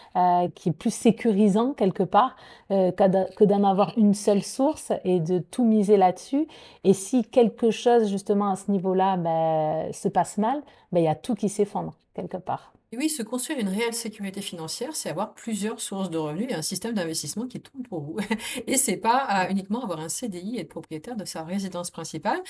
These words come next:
Speaker 2: même si pour beaucoup, on a commencé par ça. Ça, ça nous
Speaker 1: Ouais.
Speaker 2: assure un socle de sécurité, une manière de démarrer. Mais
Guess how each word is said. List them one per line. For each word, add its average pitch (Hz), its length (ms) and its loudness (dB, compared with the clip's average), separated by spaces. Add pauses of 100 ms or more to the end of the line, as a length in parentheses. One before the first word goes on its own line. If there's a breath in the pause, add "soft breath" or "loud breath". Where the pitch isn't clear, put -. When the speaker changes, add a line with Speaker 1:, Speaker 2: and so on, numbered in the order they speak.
(180 loud breath)
Speaker 2:
même 220 160 -2
si 311 160 2
pour 254 140 0
beaucoup, 185 400 -4
on 180 200 -8
a 208 140 -4
commencé 180 540 -6
par 151 180 -14
ça. 196 320 -2 (260 loud breath)
Ça, 220 220 -4
ça 214 140 -2
nous 175 160 -6
Speaker 1:
Ouais. 185 40 -2
Speaker 2:
assure 190 360 -6
un 160 80 -6
socle 233 340 -8
de 160 80 -12
sécurité, 165 500 -10
une 196 120 -4
manière 190 260 -6
de 170 80 -10
démarrer. 151 420 -8
Mais 220 160 -6